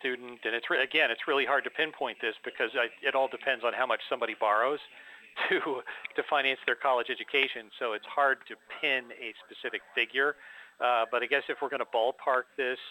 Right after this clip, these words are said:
based on a lot of unknown variables, I would say for an undergraduate, you know, maybe a thousand, it could be less. Uh, but for somebody who's a graduate student, uh, who's,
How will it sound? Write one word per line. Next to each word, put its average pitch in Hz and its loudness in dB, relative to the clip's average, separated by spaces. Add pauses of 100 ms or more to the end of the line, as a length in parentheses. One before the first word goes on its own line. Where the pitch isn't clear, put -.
(140)
based 120 -2
on 123 -4 (640)
a 123 2
lot 127 4
of 123 0 (120)
unknown 127 -2 (100)
variables, 127 4 (180)
I 113 4
would 113 -6 (140)
say 113 2
for 113 2
an 113 2
undergraduate, 113 0 (500)
you 147 -4
know, 107 2
maybe 120 0
a 110 4 (100)
thousand, 110 2
it 110 -14
could 113 -8
be 92 -8
less. 135 4 (560)
Uh, 107 4
but 113 -6
for 113 -6
somebody 127 0
who's 117 -6
a 107 -4
graduate 113 2 (100)
student, 131 -6 (420)
uh, 104 2 (120)
who's, 113 -10